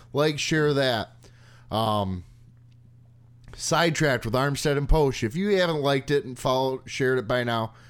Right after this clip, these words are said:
come on, time to step up and do it. As always, you can get a hold of us via our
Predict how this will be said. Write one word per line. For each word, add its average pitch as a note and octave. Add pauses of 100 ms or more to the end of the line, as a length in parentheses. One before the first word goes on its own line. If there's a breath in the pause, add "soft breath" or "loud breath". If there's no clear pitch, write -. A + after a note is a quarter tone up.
(240 soft breath)
come D3
on, B2+ (180)
time D#3+
to D3
step D3
up D3
and C3
do C3
it. B2 (720 loud breath)
As F3
always, E3+
you D3
can D#3
get E3
a -
hold D#3+
of -
us B2+
via F3+
our D3+